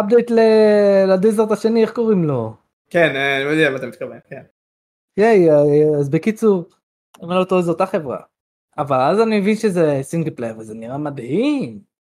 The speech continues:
Speaker 2: בהתחלה
Speaker 1: כאילו
Speaker 2: זה דווקא היה נראה טיפה גנרי, אני חי-, חייב להגיד.
Speaker 1: כן, כן.
Speaker 2: כן.
Speaker 1: אבל פתאום, זה, כל, כל הדברים ש-, שיש לך לעשות, פתאום נהיה לך זלדה מהשמיים.
Speaker 2: כן.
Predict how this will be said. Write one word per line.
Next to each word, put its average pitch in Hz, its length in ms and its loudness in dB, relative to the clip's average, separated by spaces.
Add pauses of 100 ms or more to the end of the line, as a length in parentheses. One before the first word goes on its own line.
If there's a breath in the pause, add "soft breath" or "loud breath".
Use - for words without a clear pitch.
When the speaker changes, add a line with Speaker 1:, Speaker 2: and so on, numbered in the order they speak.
(360)
Speaker 2:
בהתחלה 143 240 2
Speaker 1:
כאילו 143 180 4
Speaker 2:
זה - 60 2
דווקא - 160 0
היה 285 120 2
נראה 302 260 0
טיפה 294 180 0
גנרי, 262 460 0
אני 143 100 -6
חי-, 123 280 -2
חייב 139 260 -8
להגיד. 185 220 2
Speaker 1:
כן, 285 160 2
כן. 277 300 2 (580)
Speaker 2:
כן. 175 140 -8
Speaker 1:
אבל 170 220 0
פתאום, 190 880 2
זה, 139 280 -6
כל, 165 200 -8
כל 190 160 0
הדברים 160 420 0
ש-, - 140 -10 (220)
שיש 139 240 -6
לך - 100 -10
לעשות, 131 560 -6
פתאום 170 240 -4
נהיה 165 200 -2
לך 175 180 -6
זלדה 147 460 -2
מהשמיים. 123 880 -6 (140)
Speaker 2:
כן. 127 140 -16